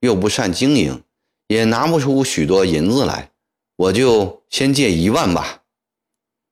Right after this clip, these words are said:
杯水车薪，不足为继。真正起作用的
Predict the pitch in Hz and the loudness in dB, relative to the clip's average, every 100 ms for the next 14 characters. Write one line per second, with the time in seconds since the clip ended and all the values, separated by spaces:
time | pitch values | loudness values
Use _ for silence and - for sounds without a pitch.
0 | _ 113 101 85 69 - 107 104 104 104 | _ -2 -2 -2 -6 -2 -2 0 0 -2
1 | - _ _ _ _ - 190 101 87 90 | -6 _ _ _ _ -2 0 2 2 2
2 | 87 82 90 120 87 - _ _ _ _ | 2 0 0 -2 -2 -6 _ _ _ _
3 | _ _ - 165 175 175 131 - 87 110 | _ _ -2 2 2 2 0 0 0 2
4 | 120 92 80 76 73 | 2 2 0 -2 -6